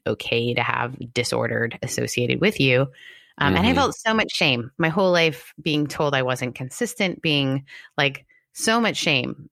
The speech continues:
Speaker 1: And then that turned into compulsive behavior. And then, um,
Speaker 2: Mm-hmm.
Speaker 1: and unfortunately, <laughs> I was a sorority girl who got really skinny.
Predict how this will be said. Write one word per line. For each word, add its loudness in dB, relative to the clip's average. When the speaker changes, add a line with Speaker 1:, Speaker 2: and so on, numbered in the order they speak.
Speaker 1:
And 0
then 2
that -2
turned 0
into -2
compulsive -6
behavior. 0
And -4
then, -4
um, 2
Speaker 2:
Mm-hmm. 0
Speaker 1:
and 2
unfortunately, 2
<laughs> -6
I 0
was 2
a 2
sorority 2
girl 2
who -2
got 0
really 0
skinny. -2